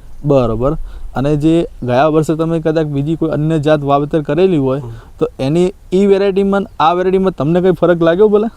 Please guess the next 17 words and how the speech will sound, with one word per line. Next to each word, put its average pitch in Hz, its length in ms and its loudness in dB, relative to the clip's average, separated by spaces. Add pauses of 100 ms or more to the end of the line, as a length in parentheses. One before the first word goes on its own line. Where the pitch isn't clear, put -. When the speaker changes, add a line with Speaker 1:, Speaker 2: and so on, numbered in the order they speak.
(140)
Speaker 2:
આનું 151 280 0
ઉત્પાદન 160 420 0
સારું 156 340 0
છે 131 60 -2
ઓનાથી. 127 380 -4 (360)
Speaker 1:
બરોબર. 135 500 0
અને 135 120 -4
માળમાં, 151 520 2
ફૂટમાં 156 460 -4
કેવો 190 220 4
ફરક 127 260 0
લાગ્યો? 117 320 -4 (220)
Speaker 2:
ફૂટ 151 120 0 (100)
પણ 147 160 0
ઓનાથી 151 320 0
ઘણી 139 220 -2
સારી. 117 260 -8